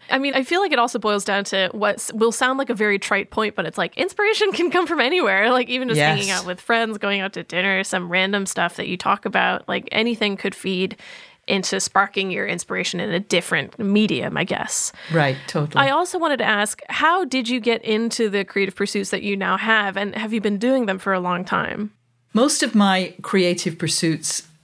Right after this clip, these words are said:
Speaker 2: stem in a way from my lifelong love of stationery.
Speaker 1: <laughs>
Speaker 2: But in recent years, YouTube has really expanded my horizons. Like, I got into urban sketching after discovering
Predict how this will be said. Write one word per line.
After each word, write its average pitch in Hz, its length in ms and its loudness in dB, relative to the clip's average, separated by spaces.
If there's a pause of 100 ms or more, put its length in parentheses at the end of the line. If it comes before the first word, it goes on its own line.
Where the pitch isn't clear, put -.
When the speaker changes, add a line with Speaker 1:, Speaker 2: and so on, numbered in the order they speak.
(180)
Speaker 2:
stem 170 600 0
in 165 160 -2
a 160 80 2
way 156 180 4
from 160 280 0
my 147 220 2
lifelong 156 680 0
love 147 200 0
of 147 120 -4
stationery. 190 840 0
Speaker 1:
<laughs> 226 380 0
Speaker 2:
But 185 320 2 (160)
in 233 180 4
recent 359 380 -2
years, 160 520 0 (120)
YouTube 254 640 2
has 311 180 -2
really 302 380 0
expanded 254 580 0
my 240 180 2
horizons. 247 840 0
Like, 190 380 2
I 190 100 4
got 185 220 2
into 202 320 2
urban 160 240 2
sketching 214 680 0
after 175 260 -2
discovering 160 680 0